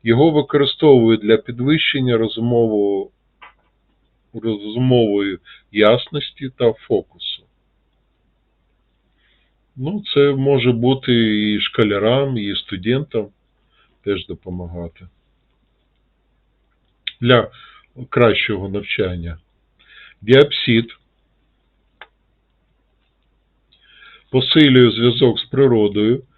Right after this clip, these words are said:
її цілющими енергіями та стимулює усвідомлення свого місця у світі.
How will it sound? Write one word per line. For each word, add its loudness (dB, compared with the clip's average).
її 0
цілющими 0
енергіями 0
та 0
стимулює 0
усвідомлення 0
свого 0
місця -4
у -2
світі. -12